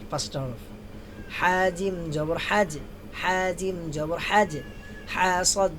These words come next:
জবর হাউস। এটা কিন্তু মনে হচ্ছে সহজ বা হচ্ছে গিয়ে গুরুত্ব না, কিন্তু আজকের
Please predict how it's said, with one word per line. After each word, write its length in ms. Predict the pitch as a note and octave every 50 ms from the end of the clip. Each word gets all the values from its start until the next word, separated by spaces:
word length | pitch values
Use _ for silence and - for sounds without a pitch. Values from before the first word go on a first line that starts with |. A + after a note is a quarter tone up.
| D#3
জবর 260 | D3+ D#3+ D#3 D#3+ E3+ E3+
হাউস। 520 | - - A3 A3 A3 G#3+ - - - - - - - - - - - - - - - - - -
এটা 240 | G3 G3 - A3
কিন্তু 540 | G#3+ A3 A#3 A#3 A3 A#3+ A#3+ B3 B3 B3 A3+ - - -
মনে 220 | F#3 F#3+ G#3 G#3
হচ্ছে 640 | G#3 G#3 G3+ - - A3 A3 A3 A3 A3 A3 A3 A3 - - - - -
সহজ 520 | - - - F#3 F3 F3+ F#3 G3 G3 F3 E3 E3
বা 140 | F#3 F#3 F#3
হচ্ছে 320 | F3+ F3+ F3+ - - F#3+
গিয়ে 140 | F3 F3+ F3+ E3+
গুরুত্ব 380 | E3+ F#3 F#3+ F#3+ - - F#3+ F3
না, 180 | E3 D#3+ E3 F#3 - - - - - - - -
কিন্তু 160 | F#3 E3+ G3 G3+
আজকের 240 | G3 - - G#3+ G3